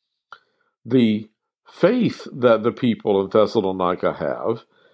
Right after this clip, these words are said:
is manifested in their work, the things they're doing in their community to make it a better place. So Paul remembers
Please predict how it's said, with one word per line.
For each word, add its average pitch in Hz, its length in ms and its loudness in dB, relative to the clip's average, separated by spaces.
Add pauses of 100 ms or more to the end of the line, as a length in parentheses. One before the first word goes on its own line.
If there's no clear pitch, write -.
(220)
is 135 320 2
manifested 123 880 0
in 147 300 0
their 151 200 4
work, 123 540 0
the 123 160 -2
things 175 420 -2
they're 143 160 4
doing 131 380 2
in 117 100 0
their 117 160 0
community 117 880 -2 (540)
to 131 100 2
make 131 320 0
it 143 220 2 (260)
a 156 80 0
better 123 280 2
place. 127 440 0
So 120 320 0 (400)
Paul 185 480 0
remembers 120 800 0